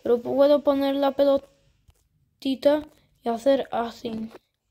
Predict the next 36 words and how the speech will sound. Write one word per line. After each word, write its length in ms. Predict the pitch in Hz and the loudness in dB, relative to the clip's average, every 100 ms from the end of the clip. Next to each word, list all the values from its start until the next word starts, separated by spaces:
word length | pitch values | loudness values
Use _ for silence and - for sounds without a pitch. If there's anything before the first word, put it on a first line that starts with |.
| _ _ _ - | _ _ _ -8
Venga, 180 | 294 302 | -2 0
pero 180 | 277 269 | 2 4
realmente 520 | 285 302 302 302 302 | 4 4 0 -2 -2
aquí 180 | 294 269 | -2 -4
la 120 | 269 | -2
patada 380 | 269 277 269 262 | -2 -2 -2 -2
no 100 | 254 | -4
es 100 | 247 | -6
tan 180 | 240 | -6
importante. 800 | 233 226 214 208 202 208 208 214 _ _ _ _ _ _ _ _ _ _ _ - | -4 -4 -4 -4 -6 -6 -8 -12 _ _ _ _ _ _ _ _ _ _ _ -10
Literalmente 760 | 226 226 220 220 233 233 226 226 | -8 -4 -2 0 0 -4 -4 -4
me 120 | 226 | 0
da 120 | 220 | 0
igual. 380 | 220 214 202 208 - _ _ _ _ _ _ _ _ _ _ | 0 -2 -2 -4 -12 _ _ _ _ _ _ _ _ _ _
Bueno, 260 | 269 285 247 | 0 2 2
pero 160 | 262 | 2
haz-, 220 | 254 285 - - | 2 0 -8 -2
para 360 | 262 247 254 | 2 4 4
este 220 | 285 294 285 | 2 0 0
pro 180 | 302 | 0
tip 180 | 311 302 | 0 -4
sí, 220 | - 240 | -8 -10
pero 220 | 233 220 220 | -6 -6 -6
se 120 | 214 | -8
puede 180 | 214 240 | -6 -6
hacer 260 | 247 262 | -4 -8
sin. 380 | 262 - 220 220 _ _ _ _ _ _ - | -8 -8 -8 -10 _ _ _ _ _ _ 2
Ven, 280 | 359 392 370 302 | 4 4 2 2
¿veis? 280 | 381 349 | 4 2
Con 200 | - 330 | 2 0
la 100 | 311 | 0
pata-, 520 | 330 320 330 294 - 302 | 0 0 2 2 2 -2
con 160 | 311 | -2
la 100 | 302 | -2
patada 440 | 294 302 339 370 349 | 0 0 4 4 4
llegaría. 580 | 262 233 233 240 190 | 2 0 0 -2 -4